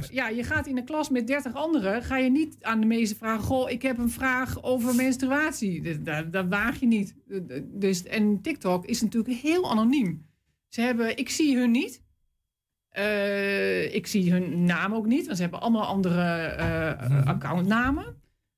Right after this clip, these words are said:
Speaker 1: Dus wat dat betreft is het natuurlijk wel heel veilig. En ze, ik geef ze ook gewoon antwoord en anderen reageren ook op hun.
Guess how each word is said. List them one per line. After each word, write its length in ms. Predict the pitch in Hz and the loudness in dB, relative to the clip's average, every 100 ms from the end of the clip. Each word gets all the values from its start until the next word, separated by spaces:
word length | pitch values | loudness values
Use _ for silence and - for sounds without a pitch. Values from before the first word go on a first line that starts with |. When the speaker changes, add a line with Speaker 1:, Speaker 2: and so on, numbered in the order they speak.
| - | -2
Speaker 1:
Dus 400 | 220 220 - - | 0 0 -2 -6
wat 200 | 190 208 | -4 -2
dat 120 | 320 | -2
betreft 200 | 339 190 | -2 -4
is 60 | 196 | -4
het 100 | - | -2
natuurlijk 280 | 233 262 220 | 0 0 2
wel 80 | 180 | 4
heel 80 | 185 | 2
veilig. 560 | 180 330 311 160 156 - | 0 -2 -2 0 -4 -4
En 120 | 233 | -2
ze, 100 | 240 | 0
ik 160 | 220 - | -2 -2
geef 240 | 240 214 | 0 0
ze 120 | - | -2
ook 240 | 143 151 - | -2 -2 -4
gewoon 260 | 151 156 | -4 -2
antwoord 520 | - 175 208 302 392 - | 0 0 0 0 0 -2
en 140 | 165 | -4
anderen 360 | 160 165 160 160 | -2 0 0 0
reageren 500 | 160 - - 175 196 | -2 -2 -2 -2 0
ook 200 | 220 226 | -2 -2
op 140 | 226 | -2
hun. 300 | 220 269 359 | 0 0 -2